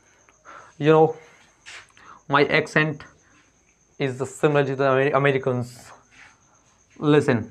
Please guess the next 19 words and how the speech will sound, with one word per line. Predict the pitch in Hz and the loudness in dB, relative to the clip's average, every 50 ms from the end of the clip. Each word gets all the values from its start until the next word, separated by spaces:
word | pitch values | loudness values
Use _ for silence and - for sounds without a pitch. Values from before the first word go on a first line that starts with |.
| - - _ _ _ _ _ _ - 139 | -16 -20 _ _ _ _ _ _ -6 -4
this | 147 143 | -4 -2
is | 180 185 160 | 0 0 2
eighty-one, | 170 165 156 160 151 156 147 131 120 120 120 117 117 | 2 2 2 2 2 2 2 2 0 -4 -6 -6 -4
this | 143 147 | -2 -2
is | 156 151 | -2 -2
thirty-six। | - 147 139 143 139 - 147 - - - - - - - - _ - 143 | 0 0 0 0 -2 -2 -4 -4 -4 -8 -20 -20 -20 -20 -20 _ -8 -2
Now | 139 143 143 143 | 2 4 4 4
we | 131 135 156 | 2 2 0
have | 151 147 147 | 0 0 0
to | 156 143 | -4 -6
find | - 156 147 151 | -2 -2 0 2
out | 143 143 143 | 2 0 0
the | 151 156 - | -2 -2 0
L, | 143 147 147 147 | 0 0 2 0
H | 147 147 147 | 0 -2 0
C | - 156 | 0 -2
F | 143 131 - - | -2 -2 -4 -4
of | 135 139 127 | -4 -4 -4
these | 127 139 131 - | -4 -8 -8 -10